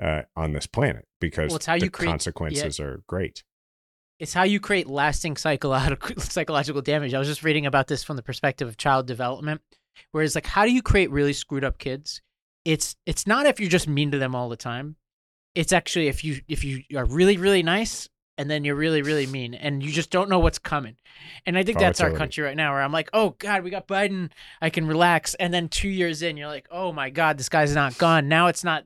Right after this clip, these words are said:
Speaker 2: just, like, another election with Trump on the ballot, but it's now a supercharged version of it where,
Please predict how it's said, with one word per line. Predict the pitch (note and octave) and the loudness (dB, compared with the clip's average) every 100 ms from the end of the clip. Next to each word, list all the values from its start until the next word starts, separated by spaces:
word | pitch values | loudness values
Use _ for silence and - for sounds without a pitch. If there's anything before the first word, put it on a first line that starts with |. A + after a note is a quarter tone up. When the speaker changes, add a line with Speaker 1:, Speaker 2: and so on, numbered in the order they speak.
| _ | _
Speaker 2:
just, | - C#3+ | -12 -8
like, | D#3+ | -4
another | D3+ D3 D#3 D3+ | -2 4 6 6
election | C#3+ C#3+ - D#3+ | 6 4 2 -4
with | D#3+ | -2
Trump | D#3 C3+ | -4 -2
on | D#3 | -4
the | D#3+ | 0
ballot, | F3+ F3 | 0 0
but | - | -4
it's | - | -8
now | D#3+ C#3+ | -6 -6
a | C3 | -8
supercharged | - - D3+ - D#3 - C#3 C3+ B2+ B2 | -10 -8 0 0 2 4 6 6 2 -2
version | C3+ C3+ C3 C3 | 2 2 2 0
of | B2+ | -2
it | C3 | -2
where, | C3 B2+ | -2 -2